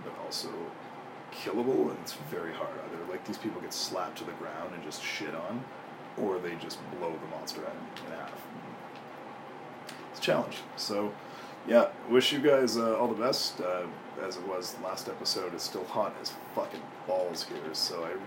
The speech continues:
really hope that, uh, it breaks soon and we get some sort of extreme winter, which I know is extremely unlikely, and that's not a realistic hope, but I hope it at least fucking rains and stops being so goddamn humid.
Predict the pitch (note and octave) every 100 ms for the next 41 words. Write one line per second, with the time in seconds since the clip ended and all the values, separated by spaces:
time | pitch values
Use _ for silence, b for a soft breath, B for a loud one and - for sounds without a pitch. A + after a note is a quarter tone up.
0 | G2+ G2+ F2+ D#2+ E2 D#2+ - D2+ D2+ D2
1 | D2 - - D#2 E2 D#2 D2+ - G#2+ E2+
2 | F2+ G2 D#2+ D#2 D#2 D#2+ - - - -
3 | - - - - - - - E2 E2+ -
4 | - - - D#2 E2+ - - - D#2 E2
5 | D#2+ G2+ F2 E2 A#2+ - - - - -
6 | - - A2 E2+ D2+ - - D#2+ D2+ -
7 | F2+ F2+ D#2 E2 - - - - - -
8 | C#2+ - - - - - - - D2 C#2
9 | - - - - - A#2 G#2 A#2+ B2 A#2+
10 | A2+ B2 A2+ A#2 A2 A#2 G#2+ A#2 - -
11 | - F#2 E2+ - E2 E2+ F#2 E2 E2 E2
12 | E2 - E2